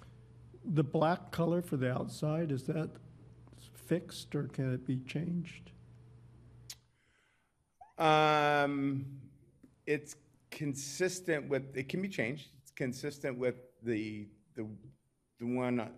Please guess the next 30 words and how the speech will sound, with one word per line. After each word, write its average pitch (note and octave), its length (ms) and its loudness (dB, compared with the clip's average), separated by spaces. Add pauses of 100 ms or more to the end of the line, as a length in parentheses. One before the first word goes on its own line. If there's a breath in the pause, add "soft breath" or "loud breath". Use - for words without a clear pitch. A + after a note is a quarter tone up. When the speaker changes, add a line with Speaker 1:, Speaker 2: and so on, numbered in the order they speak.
(500 soft breath)
Speaker 2:
on A#2 120 0
the A#2 140 2
other C3 220 4
side A#2+ 300 4
of A2 60 -2
the G#2+ 60 -2
parking C#3+ 460 -2
lot. D3+ 280 -4 (240)
And A#2+ 140 -4
we C#3 140 2
were C3+ 100 6
actually B2+ 280 2
looking G#2+ 280 -4
to A2 80 -4
put A2+ 220 -2
our G#2 160 0
logo A2 400 0
in G#2+ 80 -4
a G#2+ 40 -6
couple A2 280 -8
spots, A2+ 400 0
but G#2 200 -2 (320 loud breath)
it's A#2+ 200 -2
consistent C#3+ 720 0 (100)
with B2+ 240 0 (720)
the G#2+ 60 -8
black B2 520 0
windscreen A#2+ 840 -2 (800 loud breath)
on, A2+ 520 -2
um, G#2 500 -6